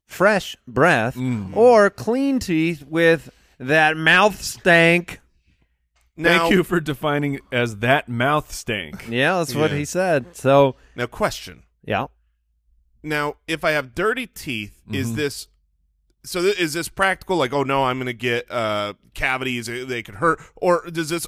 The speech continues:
Speaker 3: also have to mean I also have yellow, nasty looking teeth?
Speaker 2: I'm going with yellow, nasty looking teeth.
Speaker 1: Yeah.
Speaker 2: But dental hygiene for both is still pristine.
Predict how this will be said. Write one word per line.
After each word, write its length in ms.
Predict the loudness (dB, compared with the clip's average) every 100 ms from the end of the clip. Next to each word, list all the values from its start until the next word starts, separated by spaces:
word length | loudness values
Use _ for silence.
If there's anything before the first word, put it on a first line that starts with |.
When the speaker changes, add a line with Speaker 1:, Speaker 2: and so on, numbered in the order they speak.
| -2
Speaker 3:
also 320 | 0 0 -4
have 380 | -2 -2 -2 -8
to 100 | -10
mean 320 | -8 -8 -8
I 140 | -6
also 280 | -6 -6 -6
have 180 | -8 -8
yellow, 540 | -12 -6 -2 0 -2
nasty 540 | -4 -6 -8 -8 -12 -18
looking 580 | -16 -6 -4 -4 -10 -14
teeth? 320 | -18 -20 -20 _ _
Speaker 2:
I'm 160 | -4 0
going 320 | 2 2 2
with 240 | -2 -2 _
yellow, 380 | -2 0 2 0
nasty 420 | 0 -2 -4 -6
looking 340 | -4 -4 -8
teeth. 380 | -8 -4 -2 0
Speaker 1:
Yeah. 180 | 0 0 -6 _ _
Speaker 2:
But 180 | 0 0
dental 340 | -2 -2 -2
hygiene 440 | 0 -2 -2 -4 -6
for 220 | -6 -8
both 720 | -6 0 4 4 2 -2 -12 _ _ _
is 160 | -6 -4
still 200 | -2 -2
pristine. 460 | -2 -10 -10 -14